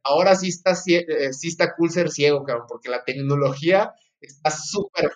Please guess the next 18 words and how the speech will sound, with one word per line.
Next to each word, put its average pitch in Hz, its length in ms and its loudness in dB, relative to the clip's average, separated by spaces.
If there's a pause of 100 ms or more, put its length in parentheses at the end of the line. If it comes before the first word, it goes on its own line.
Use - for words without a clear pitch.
fregona 151 680 2
y 139 240 -20
tienes 147 520 -6 (220)
la 120 260 0
capacidad 127 580 -2
de, 147 120 6
a 147 100 4
través 131 280 0
de 143 80 -8
un 147 120 -4
smartphone, 131 680 -4
en, 120 100 -10 (120)
en 113 120 -6
mi 113 140 -6
caso 120 300 -4
de 135 80 -4
un 127 120 -8
iPhone, 135 380 -8